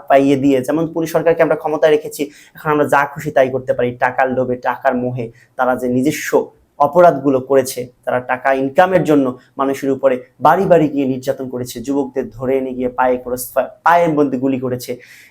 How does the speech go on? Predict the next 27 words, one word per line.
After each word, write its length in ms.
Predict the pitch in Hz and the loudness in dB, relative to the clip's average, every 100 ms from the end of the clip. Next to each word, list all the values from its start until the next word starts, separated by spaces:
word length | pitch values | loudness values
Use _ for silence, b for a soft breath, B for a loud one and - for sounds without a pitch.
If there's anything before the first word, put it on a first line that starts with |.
| - | 0
এবং 280 | 131 135 127 | 2 2 2
ক্রস 300 | 160 165 - | 2 2 2
ফায়ার 280 | 156 139 127 | 4 4 2
দিয়েছে, 440 | 135 127 135 123 - | 0 -2 -6 -8 -10
সেটা 200 | - 143 | -6 -4
কিন্তু 200 | 135 120 | -4 -6
পুলিশ 280 | 117 120 117 | -8 -8 -8
নিজের 160 | 120 117 | -8 -8
ইচ্ছায় 360 | 113 - 123 113 | -10 -10 -8 -6
করেছে। 260 | 110 - | -8 -8
এক্ষেত্রে 280 | - - - | -12 -16 -14
কিন্তু 240 | 120 110 110 | -12 -12 -8
পুলিশও, 480 | 131 160 180 170 151 B _ | 0 2 4 4 2 B _
এই 220 | 147 139 | 4 4
দুষ্কৃতকারী 680 | 143 147 - 185 180 175 143 | 2 0 -2 -2 0 2 2
যারা 220 | 131 131 127 | 4 2 2
পুলিশ, 460 | 127 175 160 - | 2 2 2 0
তারাও 200 | 131 131 | 0 0
কিন্তু 220 | 127 117 | 0 -6
এই 60 | 123 | -6
দায়ভার 360 | 113 117 120 - | -4 -4 -6 -8
থেকে 200 | 113 110 | -10 -6
মুক্ত 280 | 117 117 | -6 -10
হতে 220 | 110 110 113 | -20 -14 -8
পারেন 240 | 113 110 | -6 -4
না। 180 | 110 104 b - | -6 -8 b 2
অবশ্যই 600 | 151 214 226 226 143 | 4 4 4 2 2